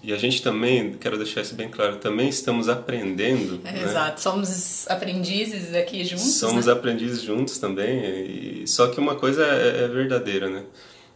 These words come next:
Speaker 1: É, todas as vezes que você aprende algo da Bíblia, da Palavra de Deus,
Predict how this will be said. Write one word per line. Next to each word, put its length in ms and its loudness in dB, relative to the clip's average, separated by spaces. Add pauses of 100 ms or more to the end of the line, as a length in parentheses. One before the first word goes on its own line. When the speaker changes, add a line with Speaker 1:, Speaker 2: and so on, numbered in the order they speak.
(140)
Speaker 1:
É, 140 2
todas 320 0
as 140 -4
vezes 200 -2
que 120 -8
você 480 -4
aprende 600 0
algo 280 0
da 160 -2
Bíblia, 340 -4
da 100 -2
Palavra 380 -4
de 100 -10
Deus, 440 -4